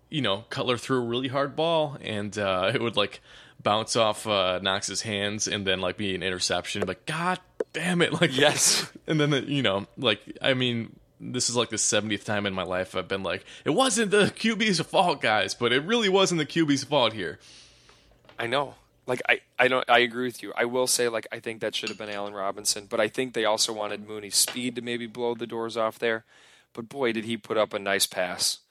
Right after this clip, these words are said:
Speaker 2: I mean, he put that
Speaker 1: Mm.
Speaker 2: thing on the money. And it's just like, one time. Now, I don't think we win the game, even if he makes that catch. Let me just be clear. Like, we needed a lot
Speaker 1: Right.
Speaker 2: to happen. We needed to score. We needed an onside kick. Like, I don't think all that happens.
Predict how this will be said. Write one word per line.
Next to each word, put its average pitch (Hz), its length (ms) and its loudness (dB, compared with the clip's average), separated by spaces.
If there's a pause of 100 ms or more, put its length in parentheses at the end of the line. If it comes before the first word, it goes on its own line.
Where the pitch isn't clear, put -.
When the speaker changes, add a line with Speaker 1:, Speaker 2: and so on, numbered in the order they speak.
(300)
Speaker 2:
I 120 60 -10
mean, 113 140 -6
he 123 100 -8
put 123 180 -6
that 101 160 2
Speaker 1:
Mm. 90 40 -8
Speaker 2:
thing 98 260 -2 (260)
on 101 300 0
the 92 60 -10
money. 92 440 -10 (640)
And 98 400 2
it's - 180 2
just 107 240 2
like, 95 320 -2 (840)
one 123 180 -4
time. 92 400 -2
Now, 131 180 4
I 143 100 6
don't 143 160 2
think 117 120 -6
we 107 100 -4
win 101 160 -6
the 98 80 -6
game, 92 400 -8
even 98 180 -10
if 92 100 -12
he 92 60 -14
makes 90 220 -4
that 90 140 -6
catch. - 380 -6
Let 95 120 -14
me 95 60 -16
just 90 180 -10
be 98 100 -10
clear. 92 420 -8
Like, - 200 -12
we 113 100 -4
needed 107 220 -2
a 98 40 4
lot 92 120 2
Speaker 1:
Right. 92 100 0
Speaker 2:
to 95 80 -6
happen. 95 340 -4
We 101 100 -8
needed 104 320 0
to 104 80 -2
score. 101 340 0
We 98 100 -8
needed 98 260 -4
an 98 80 -8
onside 92 380 -4
kick. - 300 -6 (480)
Like, 110 180 2
I 120 80 8
don't 110 220 2
think 101 140 -6
all 101 120 4
that 98 140 4
happens. 98 500 0